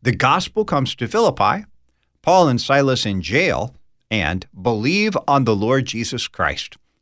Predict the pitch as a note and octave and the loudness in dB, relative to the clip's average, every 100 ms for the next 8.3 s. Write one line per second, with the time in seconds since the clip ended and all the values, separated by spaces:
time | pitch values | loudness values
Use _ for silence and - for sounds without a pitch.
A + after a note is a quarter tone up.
0 | - D4+ D#4 G2 - - - B2 - A2+ | 0 2 4 2 -4 -6 0 0 0 -6
1 | F#2+ C3+ F#3 D#3 C3+ F#2 F2+ G#2+ G2 F#2+ | -4 -2 0 0 0 -2 -4 -4 -2 0
2 | C#3 F3 D#3 D#3+ D3+ D#3 D3+ C#3 C3+ G2+ | 2 2 2 2 4 2 0 -2 -2 0
3 | C#3+ C#3+ C3+ - B2+ A2 G#2+ E2+ C2+ - | 0 2 0 -2 0 2 0 -2 -8 -16
4 | G#2 C3 D3 C3+ B2+ A#2+ G2+ E2 - D3 | -6 0 0 0 -2 -2 -4 -8 -4 -6
5 | - - C#3 C3+ B2 F2+ - D3+ G3 - | -4 -6 -4 -2 -2 -4 -4 0 0 0
6 | F3 F3+ B2+ F3+ C#3+ - - A2+ C3 C3 | 0 0 -2 -4 -6 -8 -2 0 0 -2
7 | B2+ - A2+ A2+ A#2+ G#2 G#2+ G2 G2 F#2+ | -4 -6 -4 -2 -2 -4 -4 -4 -6 -6
8 | F#2 C#2+ - | -6 -8 -14